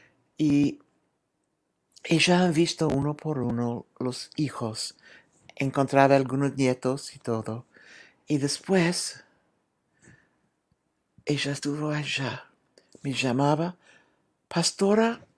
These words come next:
necesito pedirte perdón, pero no puedo llegar por la cena de Navidad este año. Vamos a estar todos juntos en familia, por la primera vez en tantos años, tomando la cena de Navidad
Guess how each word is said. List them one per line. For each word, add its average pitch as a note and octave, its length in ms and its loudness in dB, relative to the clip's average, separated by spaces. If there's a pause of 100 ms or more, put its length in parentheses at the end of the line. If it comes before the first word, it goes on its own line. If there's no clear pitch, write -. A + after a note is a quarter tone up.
necesito G#3 580 -2
pedirte E3+ 480 -4
perdón, C#3+ 560 -6 (400)
pero D3 200 0
no D3 180 2
puedo F3 320 4
llegar D#3 440 0
por C#3 140 -6
la C#3 80 -2
cena B2+ 460 -4 (380)
de C3+ 100 -4
Navidad C3 480 0
este B2 300 -4
año. A2 440 -6 (1900)
Vamos D3+ 260 4
a E3 40 2
estar D#3 280 2
todos E3+ 300 4
juntos F#3 480 0
en C#3+ 140 0
familia, C3 720 0 (640)
por D3 140 0
la C#3 140 2
primera D3+ 480 6
vez D3 340 4
en C3 140 -2
tantos F3+ 540 2
años, C3 520 -2 (340)
tomando C3+ 380 2
la B2+ 140 2
cena C#3 340 4
de B2+ 120 2
Navidad A#2+ 600 0